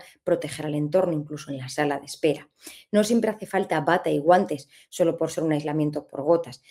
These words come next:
Se usan si hay riesgo de contacto con secreciones, fluidos o contaminación, siguiendo las precauciones estándar, pero lo de los guantes lo tenemos todos muy interiorizados y eso es algo maravilloso.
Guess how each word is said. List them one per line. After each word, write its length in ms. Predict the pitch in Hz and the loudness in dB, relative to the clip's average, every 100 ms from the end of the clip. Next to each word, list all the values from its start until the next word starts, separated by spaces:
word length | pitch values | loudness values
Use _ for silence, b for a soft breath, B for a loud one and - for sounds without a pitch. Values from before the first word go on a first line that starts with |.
| b | b
Se 280 | - - 156 | -4 0 2
usan 320 | 185 202 214 | 2 0 -2
si 100 | 202 | 0
hay 40 | |
riesgo 220 | 165 156 180 | 0 2 4
de 100 | 175 | 4
contacto 420 | 156 151 151 180 | 0 -4 -4 -4
con 100 | 175 | -4
secreciones, 560 | 160 151 151 170 175 | -6 -8 -6 -4 -4
fluidos 380 | - 170 165 165 | -2 -2 0 -2
o 40 | 175 | -4
contaminación, 840 | 175 151 151 151 - 190 180 147 b b | -4 -4 -6 -8 -6 -2 -2 -4 b b
siguiendo 400 | - - 151 151 | -12 -6 -2 0
las 140 | 165 165 | -2 -4
precauciones 520 | - 160 151 156 143 | -6 -6 -4 -4 -4
estándar, 460 | 147 - 160 147 147 | -6 -2 -2 -2 -6
pero 120 | 151 | -4
lo 60 | 147 | -4
de 60 | |
los 120 | 139 - | -4 -2
guantes 240 | 151 151 | -2 -2
lo 60 | 175 | -4
tenemos 320 | 170 170 160 | -4 -4 -2
todos 200 | 175 175 | 0 0
muy 180 | 156 156 | -2 -2
interiorizados 600 | 185 180 196 180 160 170 | 0 -2 -2 -2 -4 -4
y 80 | 175 | -8
eso 100 | 165 | -6
es 60 | |
algo 300 | 156 156 - | -2 -2 -2
maravilloso. 800 | 170 151 147 147 147 175 175 147 | -2 -2 -2 0 6 6 4 -6